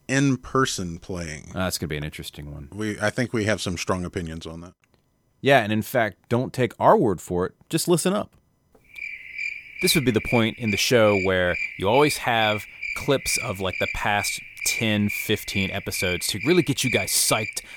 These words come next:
Speaker 2: about the show. Well, guess what? We don't have any of those. Why? Because this is our first show, guys, so bear with us. I promise we'll get better. And I believe that's it, right?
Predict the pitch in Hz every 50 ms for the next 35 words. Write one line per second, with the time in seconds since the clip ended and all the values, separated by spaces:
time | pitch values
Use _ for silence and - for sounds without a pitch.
0 | - - 101 95 - - 107 104 101 - - - - - - - 101 - - -
1 | - - 104 82 - - - - - - - - - 139 151 156 - - - 120
2 | 92 80 - - - - - 147 143 131 123 110 113 110 104 95 87 82 80 -
3 | - - - - - - - - 98 107 127 151 160 160 - - - - - -
4 | - - - - - 139 127 180 175 - 196 175 175 170 156 170 147 - - 165
5 | 160 - - - - 190 170 127 - 80 76 78 82 101 113 - - - - -
6 | - 135 - 156 151 147 147 156 147 - - - - - - - - - - -
7 | - - - - - - 160 160 156 127 - - 95 98 80 87 104 101 90 -
8 | - - - - - - - - - - - - - - - - - - - -
9 | - _ - - - - - _ _ _ _ _ _ _ _ _ - - - -
10 | - 87 98 110 107 135 156 175 143 151 175 170 - 175 208 226 87 104 113 139
11 | 185 -